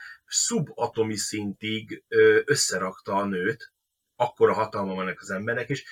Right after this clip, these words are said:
semmivel nem tudták megfogni, hogy ez, ez csak az, hogy valami nem stimmel.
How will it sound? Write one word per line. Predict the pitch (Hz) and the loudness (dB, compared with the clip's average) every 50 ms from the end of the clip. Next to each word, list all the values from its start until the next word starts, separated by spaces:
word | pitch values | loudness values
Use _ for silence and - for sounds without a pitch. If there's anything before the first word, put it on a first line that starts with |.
| - - _ | -20 -20 _
semmivel | - - - - 208 196 165 131 110 104 107 98 98 | -6 -2 2 4 4 4 4 2 0 0 0 0 0
nem | 101 107 107 104 101 | 0 -2 -4 -4 -6
tudták | - 107 98 - _ - - 101 104 104 104 101 - 110 107 101 | -10 -14 -14 -14 _ -4 -2 0 0 0 -2 -4 -6 -6 -4 0
megfogni, | 117 - - - - - 92 87 92 98 98 | 0 -2 -2 -4 -8 -6 -6 -6 -6 -8 -8
hogy | 92 98 98 101 | -6 -6 -4 -4
ez, | 101 101 98 - - | -4 -4 -6 -8 -8
ez | - 107 - - - - - - - - - - - _ _ _ | -8 -8 -8 -8 -12 -14 -16 -16 -14 -16 -16 -16 -18 _ _ _
csak | - - 139 - | -4 -4 -2 -2
az, | - | 0
hogy | - 143 - - - | -2 -2 -2 -4 -8
valami | - 131 139 127 113 113 | -4 -2 0 0 0 0
nem | 107 101 90 85 | -2 -4 -4 -4
stimmel. | - - - - - 143 139 - - - | -6 -8 -8 -10 -12 -12 -12 -12 -14 -14